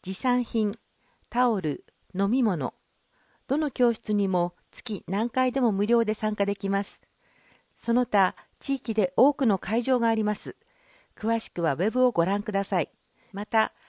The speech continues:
体操の動画も配信していますので、ぜひ活用してください。問い合わせ、高齢福祉課、本庁二階。電話、二二零五二六。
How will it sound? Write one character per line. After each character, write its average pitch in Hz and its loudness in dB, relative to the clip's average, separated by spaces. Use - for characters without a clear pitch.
体 254 -4
操 302 -6
の 294 -8
動 285 -4
画 277 -2
も 226 -2
配 214 -4
信 233 -6
し - -12
て 220 -4
い 208 -4
ま 220 -4
す 214 -10
の 185 -6
で、 175 -2
ぜ 285 -2
ひ 277 -6
活 - -12
用 254 -2
し - -18
て 226 -4
く 226 -6
だ 208 -2
さ 185 -2
い。 - -12
問 254 0
い 254 0
合 240 0
わ 240 -2
せ、 202 -4
高 277 0
齢 269 0
福 240 -8
祉 - -12
課、 175 -2
本 269 -4
庁 185 -6
二 156 -10
階。 190 -4
電 240 -2
話、 226 -4
二 262 -4
二 262 -6
零 240 -4
五 240 0
二 190 -6
六。 180 -6